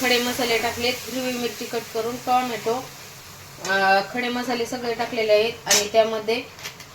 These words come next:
घरकुल मसाला टाकलेला आहे, चिकन मसाला टाकलेला आहे आणि, अ, घरचा मसाला टाकणार आहे,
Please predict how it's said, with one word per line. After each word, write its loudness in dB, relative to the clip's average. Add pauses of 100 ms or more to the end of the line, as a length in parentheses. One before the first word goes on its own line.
घरकुल 0
मसाला 2
टाकलेला 4
आहे, 0 (240)
चिकन -4
मसाला 0
टाकलेला 0
आहे 0 (840)
आणि, -2 (120)
अ, 0 (1400)
घरचा 0
मसाला 2
टाकणार -2
आहे, -2